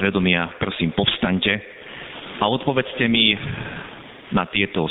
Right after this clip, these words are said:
spovedné otázky. Pýtam sa vás, uznávate úprimne a pokorne, že ste proti Pánu Bohu zrešili a jeho nemilosť si zaslúžili?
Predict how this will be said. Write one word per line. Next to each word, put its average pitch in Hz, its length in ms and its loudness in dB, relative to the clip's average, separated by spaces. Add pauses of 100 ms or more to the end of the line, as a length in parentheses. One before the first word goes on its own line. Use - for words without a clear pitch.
spovedné 76 400 0
otázky. 67 480 -4 (1600)
Pýtam 113 320 0
sa 113 80 0
vás, 101 240 2 (400)
uznávate 101 720 2
úprimne 110 480 2
a 76 160 -2
pokorne, 104 560 4 (880)
že 123 240 4
ste 135 160 2
proti 135 400 2
Pánu 127 320 4
Bohu 110 240 2
zrešili 117 640 4 (560)
a 98 80 0
jeho 95 560 0
nemilosť 110 1040 2
si 87 80 0
zaslúžili? 73 720 0